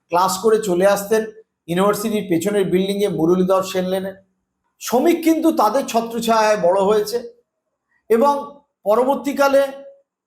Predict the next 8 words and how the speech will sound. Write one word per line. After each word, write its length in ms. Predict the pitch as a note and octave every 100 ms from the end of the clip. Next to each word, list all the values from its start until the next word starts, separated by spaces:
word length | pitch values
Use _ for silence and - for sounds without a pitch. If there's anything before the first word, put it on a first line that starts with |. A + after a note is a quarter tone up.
| _
যখন 360 | B2 A3+ A3+ E4 G3
যে 140 | A3 A#3
যে 100 | B3+
সভাপতি 520 | A3+ G#3+ F#3+ F#3+ F#3 D#3
হয়েছে, 320 | D3+ D3+ E3+ - _ _ _ _ _ -
রাহুল 280 | D#3+ G3 A3+
সিনহা 320 | - G#3+ G3 F#3
হয়েছে, 280 | F#3 F#3+